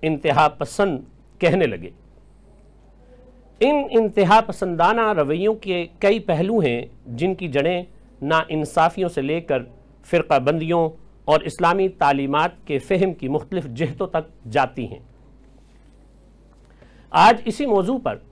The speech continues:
हमारे साथ गुफ्तगू करने के लिए मौजूद हैं जनाब ताहा कुरैशी साहब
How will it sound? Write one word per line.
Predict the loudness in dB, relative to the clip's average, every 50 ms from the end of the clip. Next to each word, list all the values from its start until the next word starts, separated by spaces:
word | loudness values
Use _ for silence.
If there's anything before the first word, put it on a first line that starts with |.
| -20 -20 -20 -20 -20 -20 -20 -12 -6
हमारे | -2 0 2 4 4 4 4
साथ | 2 4 4 4 4 2 0 -4 -12 -20 -20 -20 -20 -18 -12
गुफ्तगू | -8 -6 -6 -6 -4 -6 -6 -4 -4 -4 -4 -6 -4 -4
करने | -2 -2 -2 -2
के | -4 -4 -6
लिए | -6 -4 -2 -2
मौजूद | 0 0 0 0 -2 -2 -4 -4
हैं | -4 -4 -4 -6 -8 -12 -20 -20 -20 -20 -16 -8
जनाब | -4 -2 0 2 2 0 0 -2 -8 -16 -20 -6 0 2
ताहा | 2 4 4 2 0
कुरैशी | -2 -2 -4 -2 -2 -2 -4 -4
साहब | 0 0 0 2 0 -2 -4